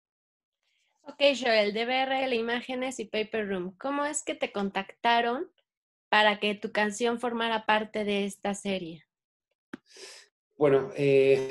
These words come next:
Speaker 2: fue bonito porque, mm, realmente, como decía, las ca-, ya ten-, ya incluía canciones mías la serie. Y entonces, eh, lo interesante fue que yo fui al cumpleaños de Tamar Novas, uno de los actores,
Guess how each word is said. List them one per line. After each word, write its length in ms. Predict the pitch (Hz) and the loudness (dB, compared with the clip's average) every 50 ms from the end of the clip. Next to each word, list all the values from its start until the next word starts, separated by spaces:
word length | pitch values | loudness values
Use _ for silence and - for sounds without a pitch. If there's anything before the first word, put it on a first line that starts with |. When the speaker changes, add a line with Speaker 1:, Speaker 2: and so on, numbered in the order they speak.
| - - | -6 -8
Speaker 2:
fue 240 | - - - 160 170 | -10 -4 2 4 6
bonito 400 | 165 175 175 196 196 190 190 180 | 8 10 10 10 10 10 8 8
porque, 420 | 170 156 131 143 147 143 139 139 139 | 6 4 2 2 4 4 6 6 4
mm, 240 | 135 135 131 131 127 - _ _ _ _ _ _ 117 117 | 4 2 2 0 0 -4 _ _ _ _ _ _ -6 0
realmente, 460 | 147 151 156 165 170 165 - 170 - | 2 4 6 6 6 6 4 2 2
como 180 | 139 131 135 | 4 4 4
decía, 540 | 131 131 131 - 165 165 165 165 156 - - - _ _ _ - | 4 4 2 2 2 4 4 4 2 -2 -6 -14 _ _ _ -4
las 500 | - - - 226 - 269 - - - - | -2 2 2 4 2 2 0 -6 -12 -6
ca-, 220 | - 135 131 131 - - | -4 -2 -2 -2 -4 -4
ya 180 | 131 139 147 147 | 0 2 2 2
ten-, 200 | 165 156 151 139 | 2 2 2 4
ya 100 | 160 170 | 4 4
incluía 340 | 170 170 175 175 175 175 | 6 6 8 8 8 6
canciones 420 | 165 160 147 - 170 160 156 139 151 | 4 2 0 0 0 0 0 2 2
mías 300 | 160 156 151 147 139 131 | 2 2 2 0 0 -2
la 100 | 127 123 | -4 -4
serie. 460 | - - 139 120 113 107 101 101 - _ _ _ _ _ _ _ _ _ | -2 -2 -2 0 0 -2 -6 -8 -12 _ _ _ _ _ _ _ _ _
Y 100 | - 120 | -2 0
entonces, 580 | 123 117 139 143 139 - 165 156 147 - - - - | 0 2 0 -2 0 0 -2 -2 -2 -4 -8 -6 -4
eh, 160 | 127 127 123 | -2 0 2
lo 120 | 123 123 | 2 2
interesante 520 | 123 120 120 131 123 120 147 151 139 165 165 | 2 2 2 2 0 0 -2 -4 -2 -4 0
fue 400 | - 160 170 170 165 170 - - _ _ _ _ _ _ _ _ _ - | 2 4 6 6 4 2 -2 -10 _ _ _ _ _ _ _ _ _ -2
que 120 | 127 123 | 0 0
yo 120 | 131 143 | 2 0
fui 200 | 139 160 160 160 | 0 0 2 2
al 100 | 156 151 | 4 4
cumpleaños 400 | 151 151 143 151 151 151 151 139 | 2 2 4 4 4 4 4 2
de 100 | 151 139 | 2 2
Tamar 280 | 135 143 143 147 143 147 | 4 4 4 4 4 4
Novas, 300 | 160 165 151 147 143 147 | 6 6 6 6 4 2
uno 120 | 147 143 | 2 0
de 40 | 143 139 | 0 0
los 120 | 139 - | -2 -4
actores, 600 | 139 139 - - 156 151 156 156 156 - _ | -6 -4 -2 -2 0 0 -2 -4 -6 -10 _